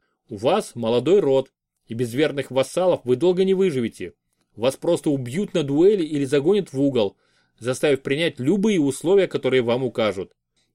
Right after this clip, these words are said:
Я один тоже ограничен в помощи. А наличие клана с историей и сохранившим свои традиции в течение нескольких веков поможет вам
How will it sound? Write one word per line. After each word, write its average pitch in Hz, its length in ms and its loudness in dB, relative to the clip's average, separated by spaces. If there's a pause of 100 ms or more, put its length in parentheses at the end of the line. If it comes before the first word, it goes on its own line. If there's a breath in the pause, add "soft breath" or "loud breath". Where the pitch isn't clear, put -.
(100)
Я 139 340 0
один 185 420 0 (100)
тоже 139 300 4
ограничен 123 500 -2
в - 60 -14
помощи. 113 580 -2 (460)
А 117 100 -8
наличие 156 460 0
клана 160 340 -2
с - 120 -6
историей 151 720 -2
и 117 80 -8
сохранившим 147 640 -4
свои 147 260 0
традиции 151 560 -2
в - 60 -8
течение 151 400 -6
нескольких 135 560 -6
веков 156 400 -2 (420)
поможет 143 540 0
вам 107 340 -4